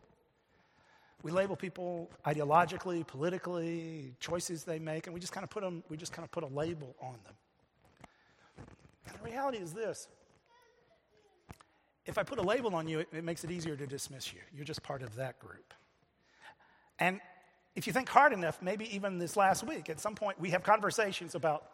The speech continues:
<laughs> people with labels, right? That group, that political party, right? Even as we're talking about the election, those people or whatever. So here's the question I've started asking myself, and again, if this is helpful for you, I would encourage you to use this question as well.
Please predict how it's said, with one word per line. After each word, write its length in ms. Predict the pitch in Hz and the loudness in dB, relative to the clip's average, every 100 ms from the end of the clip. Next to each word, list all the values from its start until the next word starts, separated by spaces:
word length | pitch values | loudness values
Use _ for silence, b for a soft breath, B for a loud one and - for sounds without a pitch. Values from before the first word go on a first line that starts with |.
| - - | -18 -14
<laughs> 440 | 226 - - - | -14 -16 -20 -14
people 280 | - 202 170 | -10 -6 -6
with 140 | 156 151 | -4 0
labels, 520 | 160 147 113 - - | 2 0 -6 -12 -10
right? 200 | 135 156 - - | -8 -10 -14 4
That 240 | 156 190 147 | 6 6 4
group, 280 | 160 156 | -2 2
that 180 | 156 170 | 2 2
political 340 | 160 160 - 165 | 2 -2 0 0
party, 520 | 156 156 156 156 151 | 2 2 0 -4 -4
right? 200 | 143 151 | -2 -4
Even 200 | 143 151 | -6 -10
as 100 | 143 | -8
we're 80 | 147 | -4
talking 320 | 143 143 147 | -4 -4 -6
about 220 | 147 147 | -8 -8
the 100 | 151 | -8
election, 400 | 143 147 - 151 B B B | -8 -8 -10 -12 B B B
those 240 | - 175 - | 0 0 0
people 280 | 160 151 135 | -6 -8 -8
or 40 | |
whatever. 440 | 131 131 127 107 - - - _ _ B B B B B B | -8 -8 -10 -12 -20 -20 -20 _ _ B B B B B B
So 240 | - 240 262 | 6 6 6
here's 280 | 240 320 277 | 4 4 4
the 80 | 254 | 4
question 400 | 254 240 - 185 | 6 6 6 2
I've 140 | 175 | 2
started 340 | - 208 202 | 4 4 8
asking 400 | 180 196 190 190 | 8 8 6 -2
myself, 460 | 180 175 - 170 170 | 0 2 4 4 4
and 80 | 165 | -2
again, 240 | 185 202 | -4 -4
if 100 | 165 | -4
this 180 | 170 - | -4 -6
is 120 | 147 | -4
helpful 280 | 190 202 180 | -2 -4 -8
for 140 | - | -10
you, 260 | 160 196 156 | -8 -4 -4
I 120 | 139 | -4
would 100 | 139 | -6
encourage 340 | 143 - 151 135 | -12 -10 -10 -8
you 80 | |
to 60 | 143 | -10
use 240 | 139 139 | -10 -12
this 100 | 143 | -14
question 320 | - 135 - 139 | -12 -12 -12 -14
as 100 | - | -10
well. 220 | 196 85 | -10 -10